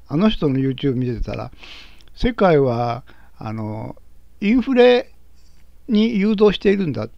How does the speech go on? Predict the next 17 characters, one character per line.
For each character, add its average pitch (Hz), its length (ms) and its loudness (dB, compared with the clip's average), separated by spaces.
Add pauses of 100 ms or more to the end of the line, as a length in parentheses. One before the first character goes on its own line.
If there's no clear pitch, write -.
(140)
言 110 100 -8
っ - 20 -20
て 123 180 -6
た - 100 -12
ん - 100 -16
で - 100 -16
す - 120 -18
よ。 - 200 -18 (460)
で、 185 260 -4 (880)
で、 247 120 -4
考 202 320 -2
え 220 60 2
て 208 120 0
み 214 140 0
た 160 120 -2
ら、 120 160 -2 (120)
あ、 - 260 -4